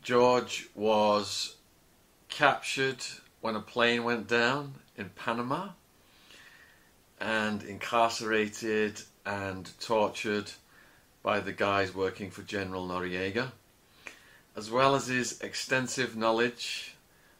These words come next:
of the Medellin cartel, he has a very important message about the war on drugs. While I was communicating with George to arrange this interview,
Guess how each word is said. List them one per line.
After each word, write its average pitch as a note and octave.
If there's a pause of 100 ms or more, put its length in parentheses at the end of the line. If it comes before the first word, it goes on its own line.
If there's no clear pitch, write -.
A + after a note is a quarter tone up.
(160)
of G#2
the G2
Medellin F#2+
cartel, B2+ (1500)
he C#3+
has A#2+
a A2+
very C3
important A2
message A2 (760)
about G#2
the G2+
war F#2
on F2+
drugs. F2+ (1300)
While A#2
I A2
was G#2
communicating A#2
with A#2
George F#2
to G#2
arrange G#2+
this G2+
interview, F2+